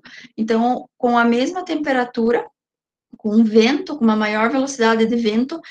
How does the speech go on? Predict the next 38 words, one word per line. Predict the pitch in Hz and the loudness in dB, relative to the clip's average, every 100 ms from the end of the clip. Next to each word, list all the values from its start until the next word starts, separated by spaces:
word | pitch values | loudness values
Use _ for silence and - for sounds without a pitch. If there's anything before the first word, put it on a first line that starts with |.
| - - - | -20 -18 -4
eu | 214 220 | -4 0
posso | 214 220 247 | 0 0 0
ver | 214 | 0
que | 220 | 0
as | 240 220 | 0 2
aves | 214 220 226 | 2 0 -2
estão | - 247 | -2 2
muito | 233 240 330 294 | 4 4 2 2
mais | 226 233 262 | 2 0 2
refrescadas, | 233 240 254 269 - - 202 185 190 | 2 2 -2 -6 -2 0 0 0 -6
né? | 196 226 294 - - - | -4 -4 -6 -14 -20 -12
E | - 220 | 0 4
na | 214 | 4
imagem | 220 214 208 233 226 | 4 4 2 2 2
à | 220 | 2
esquerda, | 220 - - 226 254 339 339 | 2 0 4 6 6 2 -2
com | 240 220 | 0 0
a | |
mesma | 214 214 220 220 | 0 0 0 0
temperatura, | 220 226 226 226 254 269 | 0 0 0 -2 -2 -2
porém | 262 226 220 | 0 0 2
com | 226 | 0
menos | 220 214 226 269 349 285 | 2 2 0 0 0 2
vento, | 233 262 311 349 - - - _ | 2 2 -2 -6 -12 -20 -20 _
eu | 233 226 | -2 -2
vejo | 214 233 240 | 4 4 4
que | 233 | 2
as | 233 220 | 2 4
aves | 226 226 | 4 2
estão | 226 247 240 | 0 2 2
muito | 240 269 277 | 2 2 2
mais | 254 262 | 0 -2
quentes, | - 233 254 | -4 -2 -2
estão | - 233 | -4 -4
passando | 233 226 226 226 | -4 -2 2 4
muito | 220 220 226 | 4 2 0
mais | 220 220 | -2 -4
calor. | - 226 196 226 | -6 -6 -6 -8